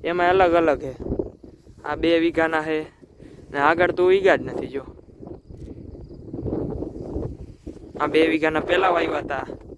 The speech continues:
બાકીના નવ વીઘાના પછી વાવ્યા હતા. કેમ કે અહીંયા હજી પાણીનું ભર જ જાજુ હતું, સમજ્યા? અને મિત્રો ચણામાં ફટાકી આવી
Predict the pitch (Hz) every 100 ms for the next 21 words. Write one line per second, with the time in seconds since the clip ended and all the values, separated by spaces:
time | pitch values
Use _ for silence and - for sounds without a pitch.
0 | _ - - - - 147 160 156 147 151
1 | 165 156 151 147 135 151 165 143 135 131
2 | 127 - - - - - - - - -
3 | - 151 160 160 - - 160 170 180 160
4 | 139 165 170 156 156 139 123 123 131 160
5 | 156 - - - - - _ _ _ _
6 | - - - - _ _ _ - - -
7 | - - - - - - - - - -
8 | 180 170 208 214 160 185 202 208 165 -
9 | 180 202 - 220 202 220